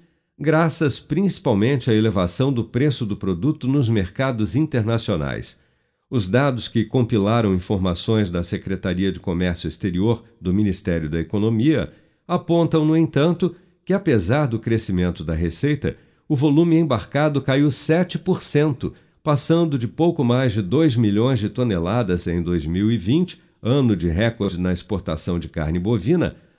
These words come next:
para menos de um milhão e novecentas mil toneladas em dois mil e vinte e um.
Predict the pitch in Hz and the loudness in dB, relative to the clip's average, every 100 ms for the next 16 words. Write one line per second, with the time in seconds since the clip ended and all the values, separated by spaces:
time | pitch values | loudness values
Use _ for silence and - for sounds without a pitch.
0 | _ 156 160 135 127 175 160 120 127 175 | _ -2 2 4 4 4 2 2 2 2
1 | 135 104 139 123 107 - 113 107 107 82 | 2 2 2 2 0 -2 -2 -2 -2 -2
2 | 95 165 165 135 101 90 117 123 110 107 | 0 2 2 0 0 0 0 0 0 2
3 | 107 95 78 87 113 107 92 139 - 113 | 0 0 -2 0 2 2 2 0 2 2
4 | 113 | 2